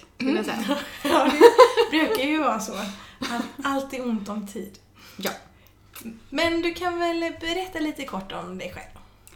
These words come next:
Speaker 1: Ja, ehm, jag heter Sofia och jag är tjugosex år gammal. Jag, eh, blev apotekare sommaren tvåtusen arton då jag tog examen.
Speaker 2: Mhm.
Speaker 1: Och, ehm,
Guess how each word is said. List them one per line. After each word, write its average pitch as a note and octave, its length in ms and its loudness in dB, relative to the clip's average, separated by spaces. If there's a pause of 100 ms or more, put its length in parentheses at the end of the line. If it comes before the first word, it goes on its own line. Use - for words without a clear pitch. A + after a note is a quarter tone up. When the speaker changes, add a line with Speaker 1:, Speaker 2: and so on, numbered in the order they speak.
(380)
Speaker 1:
Ja, A#3+ 260 0 (280)
ehm, G3+ 800 -4
jag A3+ 140 -4
heter A3+ 200 -6
Sofia A#3+ 460 -4 (380)
och A#3 180 -6
jag G#3+ 180 -2
är F3+ 80 -4
tjugosex - 380 -10
år G3+ 60 -10
gammal. A3 360 -6 (720)
Jag, G#3+ 580 0 (480)
eh, - 40 -8 (140)
blev G#3+ 460 -4
apotekare G3 840 -6
sommaren F3+ 580 -8
tvåtusen - 320 -14
arton C#4+ 480 -2
då F4+ 60 -2
jag E4 80 -4
tog D4+ 140 -4
examen. D#4 320 -2 (160)
Speaker 2:
Mhm. G3 300 -8 (500)
Speaker 1:
Och, - 580 -4
ehm, G#3 840 -4